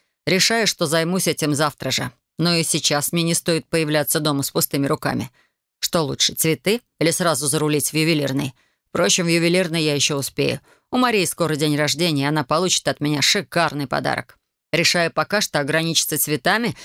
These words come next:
и, довольна тем, как развиваются события, рулю домой. Однако, когда подъезжаю,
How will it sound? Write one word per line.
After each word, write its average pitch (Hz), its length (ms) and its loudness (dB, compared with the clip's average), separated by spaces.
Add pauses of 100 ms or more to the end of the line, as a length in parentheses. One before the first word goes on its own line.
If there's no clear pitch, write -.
(140)
и, 151 80 -2
довольна 156 420 2
тем, 147 240 0
как 143 220 -2
развиваются 147 500 0
события, 185 440 0
рулю 147 240 0
домой. 127 420 -2 (480)
Однако, 185 520 0
когда 151 320 0
подъезжаю, 143 760 0